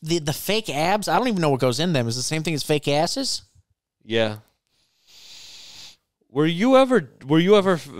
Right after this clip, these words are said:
Speaker 2: thin?
Speaker 1: No. I was always a little fat.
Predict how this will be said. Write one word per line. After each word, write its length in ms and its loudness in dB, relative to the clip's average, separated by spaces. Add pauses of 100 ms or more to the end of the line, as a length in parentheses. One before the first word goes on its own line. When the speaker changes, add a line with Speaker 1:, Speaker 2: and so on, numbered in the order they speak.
Speaker 2:
thin? 640 -2 (760)
Speaker 1:
No. 300 -4 (840)
I 60 -6
was 100 -4
always 200 -2
a 80 -4
little 200 -8
fat. 280 -14